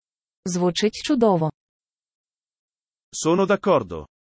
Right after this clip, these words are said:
Speaker 1: Я погоджуюсь.
Speaker 2: Non sono d'accordo.
Speaker 1: Я не згоден.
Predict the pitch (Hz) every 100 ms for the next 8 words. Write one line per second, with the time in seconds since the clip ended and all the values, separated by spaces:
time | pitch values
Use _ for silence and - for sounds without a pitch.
0 | _ _ _ _ _ _ _ _ _ -
1 | 185 196 262 302 277 208 175 175 160 156
2 | - - _ _ _ _ _ _ _ _
3 | _ _ _ _ _ _ _ 127 170 160
4 | 190 190 185 - 175 113 85 76 _ _
5 | _ _ _ _ _ _ _ _ _ 185
6 | 180 190 269 302 262 233 185 165